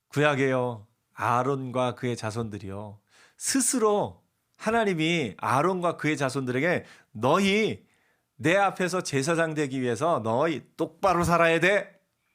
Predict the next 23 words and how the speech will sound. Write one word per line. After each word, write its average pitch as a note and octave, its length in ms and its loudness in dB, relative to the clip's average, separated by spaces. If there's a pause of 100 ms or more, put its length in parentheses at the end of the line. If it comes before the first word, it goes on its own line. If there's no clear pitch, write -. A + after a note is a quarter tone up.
(760)
내 D3 120 2
앞에서 G3 320 2
제사장 F#3+ 500 2
되기 F#3 260 2
위해서 F#3 600 2 (1700)
싸워서도 F#3+ 540 2
안 E3 160 0
되고 D#3+ 500 0 (640)
분노해서도 F#3+ 600 2
안 F#3 120 0
되고 F3 520 0 (240)
이렇게 G3 320 2
해서도 G3+ 240 0
안 F#3+ 100 0
되고 G3 180 0
저렇게 G3 340 -2
해서도 G3 180 0
안 F3+ 120 -2
되고." F#3+ 380 0 (300)
그걸 F#3 360 2
말씀하셨습니까? F3+ 1120 -2 (760)
그렇지 - 380 -10
않으셔요. F#2+ 400 -6